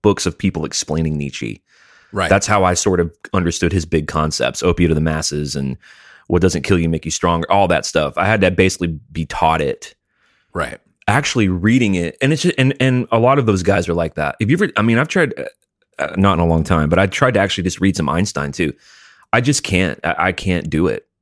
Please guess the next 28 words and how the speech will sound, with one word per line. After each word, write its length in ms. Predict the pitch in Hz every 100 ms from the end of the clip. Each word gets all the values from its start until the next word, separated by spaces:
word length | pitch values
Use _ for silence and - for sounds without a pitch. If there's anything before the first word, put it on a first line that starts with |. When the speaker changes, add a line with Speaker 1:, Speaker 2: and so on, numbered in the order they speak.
| -
Speaker 1:
<laughs> 100 | -
You 140 | 135
know, 160 | 131 123
I'm 160 | 107
not, 220 | 143 151 -
I'm 120 | 117
just 100 | 135
not 140 | 123 101
smart 260 | 98 92
enough. 300 | 87 60 - - - - _
Speaker 2:
Dude, 220 | - 123 -
I've 220 | 123 123
never 480 | 113 110 107 104 107
<laughs> 20 |
tried 280 | - 120 -
to 140 | -
read. 260 | 170 156 135
I, 140 | 120 147
I 80 | -
didn't 200 | 175 220
even 200 | 180 147
know 160 | 135 135
he 160 | 156
wrote. 800 | 147 117 101 107 135 - _ - _ _ _ -
Speaker 1:
Oh 80 |
yeah. 200 | 160 220 -
Speaker 2:
Did 140 | 160
he, 260 | 185 214